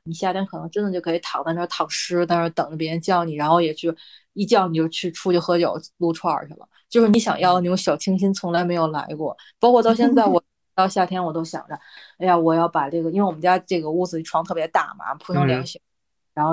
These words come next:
Speaker 1: 我这儿也有电扇了，当然我没有那种挂着的电扇，我只有吹风的电扇。我就想着，哎，约好了朋友，你到时候哪天到我楼下一个微信走，咱们就，就骑着那个车出去转一圈儿去。后来发现我也没有自行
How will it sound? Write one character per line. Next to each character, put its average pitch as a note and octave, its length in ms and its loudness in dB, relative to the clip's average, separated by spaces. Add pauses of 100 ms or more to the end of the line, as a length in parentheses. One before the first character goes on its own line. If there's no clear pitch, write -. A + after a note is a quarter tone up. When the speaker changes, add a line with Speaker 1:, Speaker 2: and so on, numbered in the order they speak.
(160)
Speaker 1:
我 - 80 -10
这 E3+ 80 -4
儿 E3+ 40 -2
也 E3+ 80 2
有 E3 100 2
电 D#3+ 180 -4
扇 E3 280 -2
了， - 120 -18
当 E3 120 0
然 F3+ 100 2
我 D#3+ 60 0
没 D#3 100 0
有 F3+ 100 4
那 F3+ 60 0
种 E3+ 120 -2
挂 D#3+ 260 6
着 - 100 -16
的 D3 80 -8
电 C#3+ 180 -6
扇， C#3+ 240 -10
我 E3 80 -4
只 D#3 60 -8
有 E3 140 2
吹 F3+ 240 -6
风 F3+ 180 -4
的 D#3+ 100 -4
电 C#3 200 -10
扇。 - 180 -8 (320)
我 - 80 -6
就 E3 60 4
想 D#3+ 240 -4
着， C3+ 140 -4
哎， C#3+ 300 0 (380)
约 F3 160 4
好 D#3 200 2
了 C#3 120 0
朋 C#3+ 300 -10
友， D#3 220 4
你 C#3 180 -14
到 D3+ 140 0
时 D3+ 40 4
候 D#3 60 0
哪 D3 160 -6
天 D#3 320 -4
到 D#3 160 2
我 C#3 80 0
楼 C#3+ 120 -4
下 D3+ 280 2
一 D3 100 -6
个 D#3+ 80 -4
微 E3 160 2
信 D#3+ 320 -6
走， C#3 320 -4
咱 C#3 180 -6
们 D#3+ 120 -14
就， D#3 280 -4 (160)
就 D#3 240 -4
骑 - 280 -4
着 E3+ 140 4
那 D#3+ 120 -4
个 D3 220 -4
车 - 340 -2
出 F3 180 -10
去 F3 120 0
转 E3+ 280 2
一 C#3+ 100 -10
圈 C#3+ 140 -10
儿 - 140 -10
去。 - 80 -14
后 - 160 -2
来 F3+ 100 4
发 F#3 200 0
现 F3+ 120 -2
我 D#3+ 80 -2
也 F#3 80 2
没 D#3+ 120 -4
有 E3+ 120 0
自 E3 140 -10
行 C3+ 40 -20